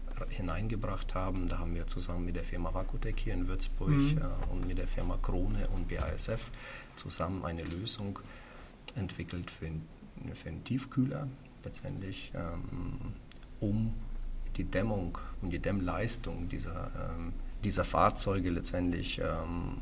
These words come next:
Speaker 1: deutlich zu verbessern. Des Weiteren haben wir Projekte im Bereich von Oberflächenmodifizierung und das Ganze mit sehr innovativen Methode. Wir strahlen mit einem Laser, mit einem U-V-Laser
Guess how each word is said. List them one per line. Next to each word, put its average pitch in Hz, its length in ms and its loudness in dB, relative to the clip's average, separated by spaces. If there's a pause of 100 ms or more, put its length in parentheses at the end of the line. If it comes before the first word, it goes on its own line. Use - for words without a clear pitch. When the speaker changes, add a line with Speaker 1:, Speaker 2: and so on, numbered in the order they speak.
(960)
Speaker 1:
deutlich 92 420 2
zu - 120 -2
verbessern. - 560 -4 (720)
Des 98 220 2
Weiteren 120 400 8
haben 101 160 4
wir 95 100 2
Projekte 95 460 0
im 90 100 0
Bereich 90 480 0
von 90 420 -2
Oberflächenmodifizierung 95 1400 0
und 90 140 -2
das 85 140 -2
Ganze 90 300 0
mit 90 160 0
sehr 90 140 -2
innovativen 92 600 -2
Methode. 95 600 -4
Wir - 100 -4
strahlen 95 500 0
mit 90 160 -2
einem 87 360 -2 (400)
Laser, 98 420 -2
mit 87 160 -4
einem 87 200 -2
U-V-Laser 98 760 -2